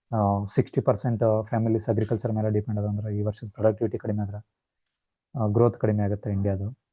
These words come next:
So ಇದೊಂದು ಮನವಿ ಮಾಡ್ದಂಗೆಲ್ಲ ಈ ನಮ್ಮ ಗವರ್ನಮೆಂಟಿಗೆ ಲೀಗಲ್ ಆಗಿ ಜಾಸ್ತಿ ರೇಟಿಗೆ ಮಾರೋರು ಅದ್ರ ಮೇಲೆ, ಆ, ಆ್ಯಕ್ಷನ್ ತಗೊಳ್ಳಿ ಅಂತೇಳಿ ಹೇಳೋದು.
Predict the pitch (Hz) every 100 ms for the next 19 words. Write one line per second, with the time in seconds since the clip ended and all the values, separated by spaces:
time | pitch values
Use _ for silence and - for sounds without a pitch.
0 | _ _ _ _ _ - 107 101 107 120
1 | 110 107 104 104 107 101 101 101 101 98
2 | 98 95 101 _ _ _ - 113 104 101
3 | 98 101 107 107 98 98 101 127 - 123
4 | 110 107 104 101 101 101 101 _ _ 110
5 | 101 101 - 107 104 107 101 107 104 101
6 | 101 101 101 104 98 101 131 _ _ _
7 | _ 151 107 92 95 156 _ _ 117 104
8 | - 110 104 101 98 98 98 101 95 113
9 | 226 _ - 110 98 98 117 -